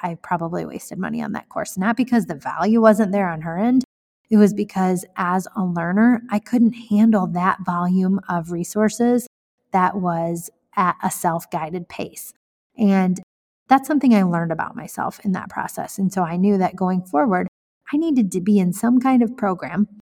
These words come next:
whether it was pursuing a certification or a degree or being in a coaching program or any kind of group structure. I needed to be in some kind of program that was, like,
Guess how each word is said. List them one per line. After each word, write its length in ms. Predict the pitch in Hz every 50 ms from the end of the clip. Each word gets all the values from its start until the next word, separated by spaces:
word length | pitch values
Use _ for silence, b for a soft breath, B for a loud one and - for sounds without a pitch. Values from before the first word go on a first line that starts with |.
| _ _
whether 380 | - 190 185 180 185 185 185 180 -
it 160 | 185 - -
was 200 | 208 185 180 -
pursuing 560 | - - 190 180 - - 196 185 180 180 180
a 60 | 175
certification 880 | - - 160 151 151 143 180 - - 254 262 208 220 226 220 220 220 208
or 220 | - - 170 165 143
a 100 | 160 170
degree 680 | 156 151 - - 240 247 240 233 226 220 220 214 208
or 160 | - 202 185
being 240 | 165 180 175 175 175
in 80 | 170
a 60 | 160 165
coaching 440 | - - 247 233 - - 220 208
program 680 | 190 208 202 196 185 185 190 190 185 185 185 185 185 185 -
or 260 | - 180 160 170 175 - _ _ _ _ _ _ _ _ _ _ _ _ -
any 160 | 254 254 247
kind 220 | 247 214 214 196
of 120 | 185 170 -
group 280 | - 196 185 196 185
structure. 560 | - - - - 185 180 - - 185 175 - - _ _ _ _ _
I 120 | - 240
needed 320 | 247 294 311 262 262 226 190
to 60 | 202
be 140 | - 214 202
in 120 | 185 175
some 160 | - 190 180
kind 180 | - 202 196 190
of 60 | 190
program 440 | - 180 175 170 196 196 202 202 190
that 260 | - 180 165 170 - - -
was, 360 | 196 190 185 175 170 165 -
like, 240 | - 180 170 - _